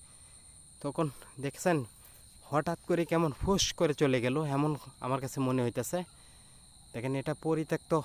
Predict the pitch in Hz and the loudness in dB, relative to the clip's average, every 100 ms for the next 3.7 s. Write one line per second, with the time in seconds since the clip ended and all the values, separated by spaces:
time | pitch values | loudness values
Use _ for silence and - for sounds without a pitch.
0 | - - - - 143 143 135 147 160 - | -4 -20 -20 -8 0 0 0 -2 -4 0
1 | 160 147 - - - - - 113 139 131 | 0 0 -4 -20 -20 -20 -14 -2 -2 2
2 | 151 147 165 156 - 143 135 147 120 127 | 0 2 4 4 4 0 0 -2 -2 -2
3 | 123 143 139 123 120 139 | 0 0 0 0 0 0